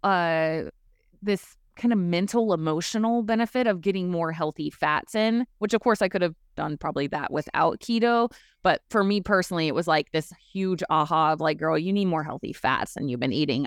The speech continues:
for sure," you know? And so those are what I kinda too. So I like keto for, um, even somebody who was lean like me,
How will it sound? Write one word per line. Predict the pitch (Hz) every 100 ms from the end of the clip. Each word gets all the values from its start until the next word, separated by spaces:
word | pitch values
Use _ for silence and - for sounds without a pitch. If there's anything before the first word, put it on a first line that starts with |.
| -
for | - - 160 151
sure," | - 165 139 120 160 _ - - -
you | 202
know? | 190 175 180
And | 165 202
so | - 180 170 - _ _
those | - 339
are | 427
what | 381
I | 359
kinda | 330 254
too. | - 175
So | - 190
I | 220
like | 233 240 247
keto | - 233 208 214 254 277
for, | - 202 185 180 180 -
um, | 175 170 170 175 185 - _ _
even | 220 233
somebody | 240 233 220
who | 202
was | 190 175
lean | 156 156 165 214 254
like | 196 175
me, | 175 180 226 277